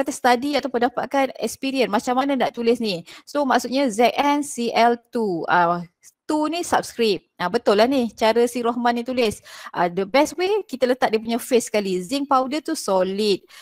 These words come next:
and hydrochloric acid is aqueous. Zinc chloride aqueous.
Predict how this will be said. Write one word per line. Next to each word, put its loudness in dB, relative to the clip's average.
and 2
hydrochloric 0
acid -2
is -10
aqueous. 2
Zinc -4
chloride 2
aqueous. 0